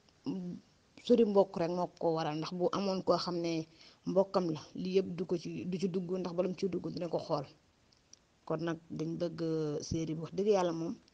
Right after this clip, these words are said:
ah, neex nañu trop ñun, ñun moom neex nañu trop trop, ndaxte boo xoolee ba mu génnee bees bu njëkk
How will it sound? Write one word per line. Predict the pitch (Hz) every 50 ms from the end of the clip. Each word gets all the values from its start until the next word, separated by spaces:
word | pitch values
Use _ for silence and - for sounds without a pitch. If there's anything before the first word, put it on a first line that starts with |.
| - - - _ _ _ -
ah, | 196 - - - -
neex | 202 220 226 208
nañu | 226 214 196 190 -
trop | - 196 202 196
ñun, | 196 180 165 151 - - - -
ñun | 185 180 185 185
moom | 185 175 170 175
neex | 175 175 160 165
nañu | 170 165 165 165 -
trop | - 208 208 220 220 214 -
trop, | - 208 226 - - - _ - _ - - - _ _
ndaxte | - 175 165 - 190 185
boo | 180 190 196
xoolee | 196 - 233 214 202 190 180 165 151 139 - - - _ _ _
ba | - - - 185
mu | 190 190 185 175
génnee | 196 190 185 185 180 170 165 165
bees | 165 165 165 165 160 - -
bu | - - 170 175
njëkk | 170 170 165 -